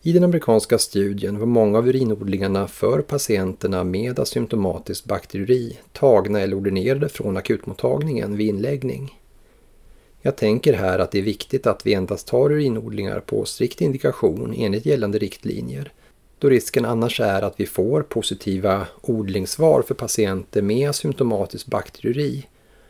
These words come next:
och att detta sedan kan leda till att patienten får antibiotikabehandling som inte behövs.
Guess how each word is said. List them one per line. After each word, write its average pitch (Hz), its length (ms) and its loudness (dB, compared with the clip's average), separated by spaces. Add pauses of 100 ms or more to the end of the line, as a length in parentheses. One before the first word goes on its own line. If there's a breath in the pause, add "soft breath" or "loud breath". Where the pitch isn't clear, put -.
(160 soft breath)
och 127 100 0
att - 80 0
detta 98 500 -2
sedan 90 580 -2
kan 95 240 -8
leda 92 280 -2
till 113 220 -2
att - 120 -8
patienten - 720 -6
får 127 320 -4
antibiotikabehandling 95 1300 -2
som 104 180 -4
inte 90 200 -8
behövs. 117 580 -8